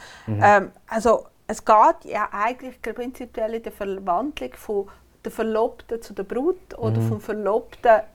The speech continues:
Speaker 2: zum
Speaker 1: Mhm.
Speaker 2: Bräutigam. Also
Speaker 1: Mhm.
Speaker 2: das ist so die kleine Metamorphose, wo du wie
Speaker 1: Mhm.
Speaker 2: so bildlich
Speaker 1: Mhm.
Speaker 2: festhaltest.
Speaker 1: Genau.
Speaker 2: Also geht's wirklich sehr auf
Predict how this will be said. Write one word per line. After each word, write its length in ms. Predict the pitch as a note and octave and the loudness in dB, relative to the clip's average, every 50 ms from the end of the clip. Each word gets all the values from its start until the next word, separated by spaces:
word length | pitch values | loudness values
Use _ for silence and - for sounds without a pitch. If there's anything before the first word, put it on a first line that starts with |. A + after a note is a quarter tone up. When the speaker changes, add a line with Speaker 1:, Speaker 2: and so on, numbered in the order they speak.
| _ _ _ _ _ - | _ _ _ _ _ -4
Speaker 2:
zum 180 | A2 A2 G#2+ A2 | 0 0 2 2
Speaker 1:
Mhm. 20 | |
Speaker 2:
Bräutigam. 720 | A2+ G#3 A3 A3+ A3+ - - A#3 - A3 F3 E3+ E3+ D#3+ | 2 0 0 -2 -2 -6 -8 -4 0 2 2 2 0 -2
Also 180 | - G#3 G#3+ A3 | -4 -4 -4 -4
Speaker 1:
Mhm. 60 | - | -4
Speaker 2:
das 140 | A2 - - | -4 -4 -6
ist 180 | A#3+ A#3 - - | -6 -6 -4 0
so 180 | B3+ G#3 G3+ - - - - - - | 0 0 0 -2 -10 -20 -20 -14 -8
die 80 | A3+ A#3 | -6 -6
kleine 300 | A3+ - B3+ B3+ B3 A#3+ | -2 -2 -2 0 0 0
Metamorphose, 1080 | A3 A3 A3 A3 - A3+ G#3+ - G#3+ G#3+ G#3+ G#3 - - G#3+ G3 G3+ A#3+ C4 - A#3 G#3 | 0 0 -2 -2 -2 -4 -4 -2 -2 -4 -4 -4 -6 -4 -2 -2 -2 -2 -2 -4 -4 -4
wo 140 | G#3 G#3 G#3 | -4 -6 -8
du 360 | - A3+ G#3 G#3 G#3 G#3+ - - _ _ | -8 -8 -6 -6 -6 -8 -10 -14 _ _
wie 220 | - A#2+ A3 A#3 A#2+ | -4 0 0 2 2
Speaker 1:
Mhm. 40 | A2+ | 4
Speaker 2:
so 200 | A2 A#3 A3+ A3 | 4 4 4 2
bildlich 580 | A3 - A#3 A#3 A#3 A3+ A#3 - A3 G3+ G3+ G#3 - - - - _ _ - | 0 -2 -4 -4 -4 -4 -6 -6 -4 -4 -4 -4 -8 -12 -18 -20 _ _ -6
Speaker 1:
Mhm. 260 | - G#2 G#2+ G#2+ G#2+ | -2 -2 -2 -2 -4
Speaker 2:
festhaltest. 1080 | - - - - G3+ F#3+ F#3+ - - - G3+ E3+ E3 E3+ E3+ - - - D4 - - - | -6 -4 0 2 2 2 2 -2 -2 0 2 4 4 2 0 -4 -10 -12 -12 -12 -10 -6
Speaker 1:
Genau. 260 | - A2 G#2 G#2 G#2 G#2 - | -4 -4 -2 -2 0 2 4
Speaker 2:
Also 220 | A3 B3+ B3 D4 | 4 4 4 4
geht's 340 | - C4 B3 B3+ B3+ - - | 4 6 6 4 4 2 2
wirklich 360 | B3 C4 C4 - - C#4+ C#4 - | 0 0 2 0 -6 -6 -6 -6
sehr 580 | - - G3 A3 B3 B3+ - - A3 G#3+ A3+ | -6 -4 -2 0 0 0 2 4 4 4 4
auf 200 | A3+ A#3 A3+ - | 4 2 -2 -8